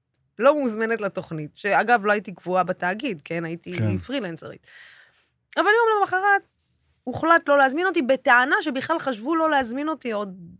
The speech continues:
Speaker 1: שבוע לפני כן, אה, אבל נזכרו להגיד לי רק ביום ראשון, אחרי שהנחיתי את
Speaker 2: כן.
Speaker 1: ההפגנה. אה, אבל, אה, שילמתי מחירים על הפה שלי.
Speaker 2: קללות, אבל כלבה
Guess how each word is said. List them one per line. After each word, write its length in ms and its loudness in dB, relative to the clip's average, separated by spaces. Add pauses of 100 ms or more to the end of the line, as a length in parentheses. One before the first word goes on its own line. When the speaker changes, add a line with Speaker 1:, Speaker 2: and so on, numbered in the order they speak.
(180)
Speaker 1:
שבוע 360 -2
לפני 220 0 (120)
כן, 200 2 (800)
אה, 320 -2
אבל 160 2
נזכרו 340 2
להגיד 260 6
לי 80 0
רק 220 2
ביום 180 -2
ראשון, 300 0
אחרי 200 -4
שהנחיתי 680 -6
את 40 -6
Speaker 2:
כן. 80 -2
Speaker 1:
ההפגנה. 400 -2 (1400)
אה, 600 0 (720)
אבל, 280 6 (640)
אה, 40 2 (260)
שילמתי 440 4
מחירים 280 -2
על 80 -2
הפה 200 -6
שלי. 180 -8
Speaker 2:
קללות, 460 4
אבל 580 0 (240)
כלבה 760 2